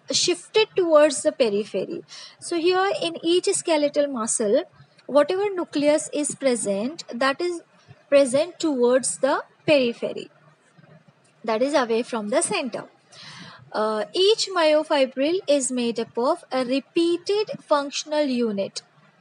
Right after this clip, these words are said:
that is called sarcomere. Now, if you see the structure of sarcomere, you will find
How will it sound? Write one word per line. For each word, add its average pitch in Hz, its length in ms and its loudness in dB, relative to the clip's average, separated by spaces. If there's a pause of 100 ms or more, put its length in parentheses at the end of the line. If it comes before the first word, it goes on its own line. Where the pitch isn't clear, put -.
(360)
that 226 180 0
is 226 160 -2
called 254 340 0 (200)
sarcomere. 277 1040 -2 (760)
Now, 294 220 -2
if 339 200 -4
you 427 140 4
see 320 520 0
the 320 120 0
structure 381 600 -4
of 427 80 -8
sarcomere, 226 960 -2 (800)
you 349 140 2
will 415 140 4
find 302 600 0